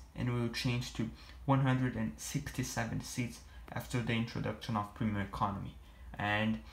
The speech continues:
it also shows that, um, business class will decrease from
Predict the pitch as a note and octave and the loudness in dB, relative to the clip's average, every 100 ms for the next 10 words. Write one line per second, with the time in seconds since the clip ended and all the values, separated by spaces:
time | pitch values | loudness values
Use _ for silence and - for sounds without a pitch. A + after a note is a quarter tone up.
0 | - - - - - - C3 B2+ B2+ C3+ | -16 -16 -16 -18 -20 -2 4 6 4 0
1 | - C3 C3 C3 A#2+ - A2+ G#2+ - - | 4 4 6 4 2 6 6 6 2 -8
2 | - - - - - - - C#3 D3 C3+ | -16 -16 -16 -16 -16 0 4 6 6 2
3 | - D3+ C#3 - - C#3 B2+ - - B2+ | 4 6 6 6 -2 -2 -2 -4 0 2
4 | B2 - - - - A2 | 2 -4 -12 -6 -2 -2